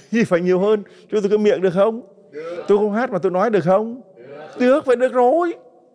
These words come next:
Speaker 1: Tôi hỏi gì nữa mà chê anh, chê trách anh em làm cái gì cho nó khổ, khổ mình và khổ người ta. Khi mình chê người khác mình cũng thấy khổ lắm.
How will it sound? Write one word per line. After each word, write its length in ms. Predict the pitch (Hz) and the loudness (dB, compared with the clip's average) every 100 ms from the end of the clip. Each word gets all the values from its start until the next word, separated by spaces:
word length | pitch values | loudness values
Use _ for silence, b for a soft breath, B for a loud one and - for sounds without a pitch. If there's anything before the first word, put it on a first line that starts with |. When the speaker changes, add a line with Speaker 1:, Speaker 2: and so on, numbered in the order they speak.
| _ _ _ _ _ _ _ _ _ _ _ _ _ _ _ _ | _ _ _ _ _ _ _ _ _ _ _ _ _ _ _ _
Speaker 1:
Tôi 100 | 220 | -2
hỏi 220 | 190 208 | 0 -2
gì 140 | 220 226 | -4 -4
nữa 260 | 233 302 | 0 0
mà 140 | 220 202 | 0 -2
chê 220 | - 226 | -2 -2
anh, 240 | 254 240 | -2 -6
chê 180 | 196 233 | -8 -4
trách 180 | 240 262 | -4 -2
anh 80 | 226 | -2
em 140 | 220 | -2
làm 240 | 196 185 | -2 -2
cái 100 | 214 | -2
gì 200 | 214 190 185 | -4 -2 -2
cho 80 | |
nó 80 | 226 | -4
khổ, 560 | 220 156 - 175 185 190 B - | -4 -6 -2 0 0 -2 B -4
khổ 220 | 139 156 | 0 0
mình 200 | 185 175 | 0 -2
và 80 | 175 | -4
khổ 180 | 139 131 | -4 -4
người 100 | 175 | -2
ta. 260 | 202 202 170 b b | -2 -4 -8 b b
Khi 160 | - 220 | -6 -2
mình 200 | 170 113 | 0 0
chê 220 | - 185 | 0 0
người 160 | 156 101 | 0 -4
khác 320 | - 196 - | -6 -8 -6
mình 180 | 120 90 | -6 -6
cũng 140 | - | -10
thấy 120 | 139 196 | -6 -8
khổ 320 | - 87 76 | -4 -6 -6
lắm. 80 | 147 | -12